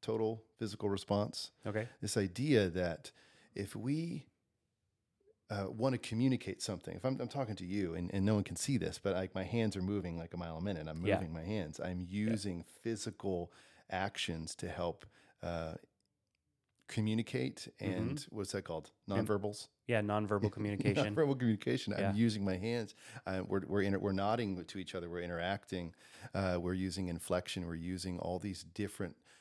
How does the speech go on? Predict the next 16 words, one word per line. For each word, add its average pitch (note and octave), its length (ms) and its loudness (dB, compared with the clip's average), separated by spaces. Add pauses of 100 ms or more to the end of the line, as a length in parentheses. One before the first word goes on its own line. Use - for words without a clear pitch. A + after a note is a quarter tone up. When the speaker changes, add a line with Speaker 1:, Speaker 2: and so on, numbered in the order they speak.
(140)
Speaker 1:
tools F#2 720 -2 (220)
to G#2 100 -2
help G2+ 160 -2
communicate. F#2 720 -2
I G#2 120 2
think D3+ 260 -4
in F2+ 60 -4
the - 80 -8
same G2 500 -2
way, F2 460 -4 (260)
singing G2 840 0 (260)
is F#2+ 200 -6
a F2+ 300 -4
complete A2+ 800 -8
physical G2+ 680 -4
response E2+ 1000 -6